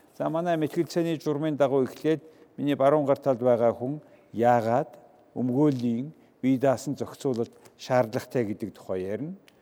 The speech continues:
Дараа нь няцааж ярина. Харилцан бие биенийхээ асуултанд, тэр тавьсан асуултанд хариулагдана. Тэгээд, э,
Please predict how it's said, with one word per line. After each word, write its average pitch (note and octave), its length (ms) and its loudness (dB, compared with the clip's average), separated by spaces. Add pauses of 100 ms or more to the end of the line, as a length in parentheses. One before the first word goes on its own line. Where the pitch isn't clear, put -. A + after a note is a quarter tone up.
(180)
Дараа A#2+ 260 2
нь A2+ 100 -2
няцааж C3+ 440 -2
ярина. A#2+ 340 -6 (480)
Харилцан B2+ 420 -2
бие B2+ 160 2
биенийхээ A#2 540 -2 (560)
асуултанд, G#2 760 -8
тэр A2+ 120 -12
тавьсан A#2+ 340 -2
асуултанд - 400 -10
хариулагдана. A#2+ 720 -2 (420)
Тэгээд, A#2+ 360 -2
э, G2+ 200 -4